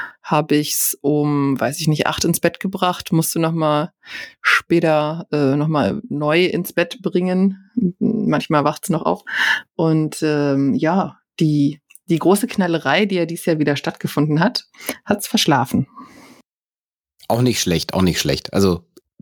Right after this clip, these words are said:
Speaker 2: ich muss ja gestehen, braucht kein Mensch. Hatten wir im anderen Podcast ja auch das Thema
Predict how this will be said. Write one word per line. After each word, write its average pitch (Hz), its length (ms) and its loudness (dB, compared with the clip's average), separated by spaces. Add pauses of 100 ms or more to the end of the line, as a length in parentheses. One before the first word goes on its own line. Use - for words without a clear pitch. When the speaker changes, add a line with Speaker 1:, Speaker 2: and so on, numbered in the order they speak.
(380)
Speaker 2:
ich 120 140 0
muss 165 140 2
ja 143 80 0
gestehen, 117 440 0
braucht - 280 0
kein 85 160 0
Mensch. 76 320 -2
Hatten 123 200 -4
wir 120 140 2
im 113 100 2
anderen 131 220 0
Podcast 131 420 -2
ja 110 80 4
auch 117 180 0
das 117 220 0
Thema 117 460 0